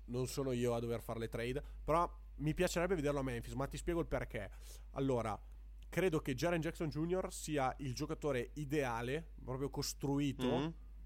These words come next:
Speaker 1: eh, a, a macchina per giocare accanto a Sabonis, perché è un lungo, è un ottimo rim protector, è bravissimo a cambiare e soprattutto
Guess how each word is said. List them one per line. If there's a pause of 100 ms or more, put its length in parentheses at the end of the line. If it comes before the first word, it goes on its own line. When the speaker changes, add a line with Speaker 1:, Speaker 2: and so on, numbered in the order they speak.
(540)
Speaker 1:
eh,
a, (580)
a
macchina
per
giocare
accanto
a
Sabonis,
perché
è
un
lungo, (800)
è
un
ottimo
rim
protector,
è
bravissimo
a
cambiare (920)
e
soprattutto